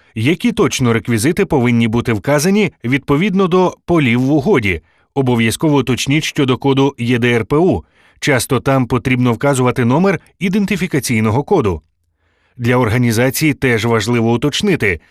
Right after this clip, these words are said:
чи потрібно у коді Є Д Р П У вказувати код банку чи самої організації. Просимо пам'ятати, що у разі помилки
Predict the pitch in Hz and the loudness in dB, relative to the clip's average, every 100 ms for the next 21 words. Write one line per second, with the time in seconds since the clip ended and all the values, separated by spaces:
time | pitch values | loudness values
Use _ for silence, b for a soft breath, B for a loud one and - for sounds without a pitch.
0 | b - 202 202 208 220 202 190 175 165 | b -6 -4 0 0 0 0 0 0 -2
1 | - 165 147 151 131 127 120 117 107 117 | 0 0 2 0 0 -2 0 0 0 0
2 | 110 185 b b - 110 156 185 202 196 | 2 0 b b -6 -4 -2 0 0 0
3 | 196 - 151 107 117 160 180 208 - 208 | -2 -2 -2 0 0 0 -2 -4 -2 -2
4 | 190 143 135 120 - 139 123 156 160 185 | 0 0 2 0 -2 -2 0 0 0 0
5 | 147 110 90 82 _ _ _ _ _ _ | -2 -2 -4 -6 _ _ _ _ _ _
6 | _ _ _ 135 131 113 135 131 135 135 | _ _ _ 0 0 2 0 0 0 2
7 | 147 185 156 110 80 b b b - - | 0 0 -2 -2 -4 b b b -6 0
8 | 135 151 202 165 165 143 147 170 - 202 | 2 2 0 0 -2 0 2 0 0 -2